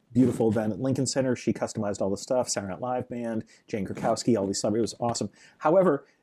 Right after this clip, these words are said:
it was hilarious 'cause during the rehearsal, we fell back into our classic modes of when we worked here before, which was Tina was on stage, she deferred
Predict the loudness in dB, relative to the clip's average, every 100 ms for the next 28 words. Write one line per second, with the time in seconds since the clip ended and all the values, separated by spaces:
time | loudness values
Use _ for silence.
0 | _ -8 0 0 4 4 6 6 4 4
1 | 4 4 4 0 2 2 4 2 4 6
2 | 4 4 2 4 4 2 2 0 -2 0
3 | 2 2 2 0 -6 _ _ 2 4 4
4 | 0 0 0 0 0 -2 0 0 4 4
5 | 2 -2 -4 -2 -2 -4 -4 -2 -2 -4
6 | _ _ _ -10 0 4 4 2 0 -2
7 | _ _ -4 -2 0 0 0 0 2 4
8 | 2 0 -6 0 0 0 0 2 0